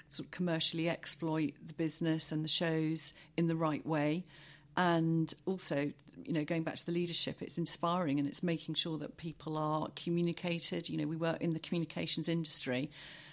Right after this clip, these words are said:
um, and it's really, really important that ver-, people are very clear with what we're trying to do, where we're heading, um, and what the objectives are. So I feel very, you know, regularly we have town halls within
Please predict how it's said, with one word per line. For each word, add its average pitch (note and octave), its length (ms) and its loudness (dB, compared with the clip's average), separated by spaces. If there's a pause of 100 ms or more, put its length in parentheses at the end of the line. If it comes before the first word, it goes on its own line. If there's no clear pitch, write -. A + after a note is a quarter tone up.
(180)
um, D#3+ 540 4
and D#3+ 120 2
it's - 200 0
really, E3+ 300 2
really D#3 180 2
important D3+ 480 -4
that - 80 -10
ver-, - 180 -6
people E3+ 220 -6
are - 20 -6
very D#3+ 200 -2
clear D#3+ 400 -2
with D3 140 -6
what - 120 -10
we're D#3 80 -4
trying D#3 320 -2
to D3+ 100 0
do, D3+ 380 2 (320)
where F3 200 2
we're D#3+ 140 0
heading, D3+ 560 -2 (460)
um, D#3 440 2
and E3+ 140 2
what E3 140 0
the D#3+ 80 -2
objectives - 640 -2
are. C#3+ 300 -2 (160)
So D#3+ 240 2
I E3 80 2
feel E3+ 180 -6
very, E3 540 2
you D#3+ 100 -4
know, D3+ 240 -2
regularly E3 720 0
we D#3 120 -2
have D#3 220 -4
town D#3 280 0
halls D#3 420 -2
within D3+ 440 -2